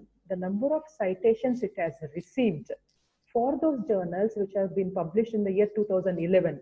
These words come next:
and those were two hundred and thirty-two, and citations in two thousand twelve for those which were being published in the year two thousand ten were four hundred eleven. Together, the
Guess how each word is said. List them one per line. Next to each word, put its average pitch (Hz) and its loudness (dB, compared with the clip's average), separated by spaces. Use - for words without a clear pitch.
and 175 -8
those 180 -2
were 202 2
two 214 0
hundred 165 -4
and 160 -10
thirty-two, 214 0
and 226 2
citations 294 -4
in 330 -2
two 302 0
thousand 208 0
twelve 196 0
for 185 -2
those 247 2
which 233 -6
were 202 0
being 190 -4
published 190 0
in 202 -4
the 190 -2
year 185 -2
two 185 -4
thousand 180 -4
ten 196 0
were 160 0
four 196 0
hundred 196 -2
eleven. 180 -4
Together, 208 2
the 180 -4